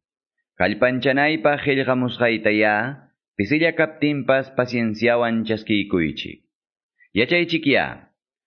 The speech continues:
wawqinchik Timoteoqa ñam karcelmanta lluqsirunña. Chaylla hamuptinqa, amurusaqmi hawaykuqnikichik.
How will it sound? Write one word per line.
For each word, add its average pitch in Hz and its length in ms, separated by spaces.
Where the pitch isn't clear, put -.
wawqinchik 143 760
Timoteoqa 131 720
ñam 123 400
karcelmanta 120 800
lluqsirunña. 101 840
Chaylla 139 440
hamuptinqa, 120 1080
amurusaqmi 135 840
hawaykuqnikichik. 123 1300